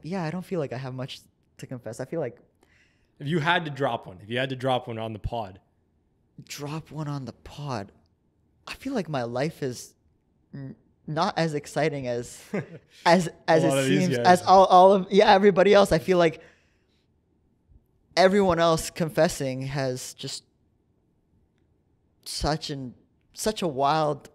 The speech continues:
Speaker 1: maybe imagination or
Speaker 2: Yeah.
Speaker 1: life that I'm like, I, I can't even compare to that. <laughs> Like,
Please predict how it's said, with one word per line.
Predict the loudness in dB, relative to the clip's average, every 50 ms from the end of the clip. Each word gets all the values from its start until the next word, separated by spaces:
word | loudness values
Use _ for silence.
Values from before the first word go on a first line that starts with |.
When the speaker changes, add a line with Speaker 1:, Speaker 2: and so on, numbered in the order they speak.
| _ -10
Speaker 1:
maybe | -10 -8 -8 -8 -10 -10
imagination | -12 -10 -8 -8 -8 -8 -8 -10 -6 -6 -4 -4 -4 -6 -6 -6 -6 -4 -4
or | -6 -6 -6
Speaker 2:
Yeah. | -6 -4
Speaker 1:
life | 0 2 2 2 2 0 -4 -8 -14 _ _ _ _ _ _ _ _ _ _ _ _ _ _ _ _ _ _ _ _
that | -4 -4 -4 -4 -8 _ _ _ _ _ _ _ _ _ _ _ _ -16
I'm | -14 -10 -8
like, | -6 -6 -8 -8 -10 -10
I, | -10 -10 -10 -12 _ -20 -14 _ -8
I | -8
can't | -6 -4 -4 -4 -4
even | -6 -8
compare | -12 -14 -16 -14 -12 -10 -10 -10
to | -12 -14
that. | -14 -14 -14 -14 -14 -16 _ 0
<laughs> | 0 0 2 0
Like, | -2 -4 -4